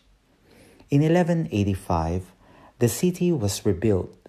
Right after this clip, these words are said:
through the orders of Barbarossa himself, and numerous important buildings still stand today from that era. From fourteen forty-nine to seventeen ninety-seven, after more than three centuries,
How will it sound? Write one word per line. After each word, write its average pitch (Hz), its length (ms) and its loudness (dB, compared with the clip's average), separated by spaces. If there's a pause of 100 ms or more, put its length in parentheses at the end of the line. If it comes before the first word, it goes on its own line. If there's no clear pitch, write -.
through 110 240 2
the 120 200 0
orders 87 480 0
of 90 320 -6
Barbarossa 98 800 0
himself, 85 680 -6 (480)
and 90 280 0
numerous 139 600 0
important 95 680 -4
buildings 90 520 -2
still - 540 -2
stand 90 500 -4
today 87 400 -4
from 90 300 -4
that 95 320 -2
era. 90 400 -6 (1000)
From 127 300 0
fourteen 180 500 2
forty-nine 90 1000 -2 (120)
to 101 100 -4
seventeen 131 640 0
ninety-seven, 87 1000 -4 (500)
after 110 300 -2
more 131 320 0
than 131 180 -2
three 147 380 -2
centuries, 85 1000 -8